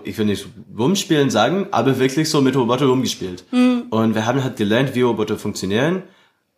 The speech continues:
Speaker 1: äh, und die Teilen, also wenn wir ein bestimmtes Teil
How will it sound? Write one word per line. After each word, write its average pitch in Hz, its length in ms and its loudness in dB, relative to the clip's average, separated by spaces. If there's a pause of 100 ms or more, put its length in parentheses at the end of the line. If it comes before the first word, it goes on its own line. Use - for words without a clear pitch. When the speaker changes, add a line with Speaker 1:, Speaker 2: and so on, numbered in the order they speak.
Speaker 1:
äh, 107 340 2 (280)
und 113 460 0 (640)
die 110 200 -2
Teilen, 131 560 0
also 107 240 0
wenn 104 160 2
wir 104 120 2
ein 95 120 -2
bestimmtes 92 680 -8 (100)
Teil 98 600 -2